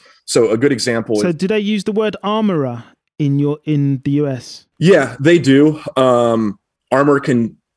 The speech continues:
Speaker 1: mean a couple different things.
Speaker 2: Okay.
Speaker 1: There's not, like, an official, like, armor school.
Speaker 2: Sure, sure.
Speaker 1: There
Speaker 2: Sure.
Speaker 1: are schools that offer armor courses, but it's not,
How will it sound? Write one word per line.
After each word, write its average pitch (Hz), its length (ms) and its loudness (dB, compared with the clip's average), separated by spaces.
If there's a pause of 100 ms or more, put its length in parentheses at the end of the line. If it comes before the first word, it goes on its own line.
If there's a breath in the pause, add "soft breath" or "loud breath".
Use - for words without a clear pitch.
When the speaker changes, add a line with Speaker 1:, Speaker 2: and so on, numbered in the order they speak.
(220)
Speaker 1:
mean 123 220 0
a 113 40 0
couple 113 260 -4
different 107 340 -4
things. 110 540 -4
Speaker 2:
Okay. 131 100 -10
Speaker 1:
There's 104 240 -2
not, 113 160 -4
like, 104 140 -6
an 101 80 -8
official, 107 420 -4
like, 101 220 -2
armor 104 300 0
school. 113 440 -2
Speaker 2:
Sure, 139 200 -4 (120)
sure. 147 100 -18
Speaker 1:
There 117 120 0
Speaker 2:
Sure. 117 280 2
Speaker 1:
are - 180 -8 (340)
schools 160 580 2
that 120 240 0
offer 117 320 0
armor 110 320 0
courses, 120 500 -2
but 104 140 -4
it's - 180 -10
not, 113 280 -4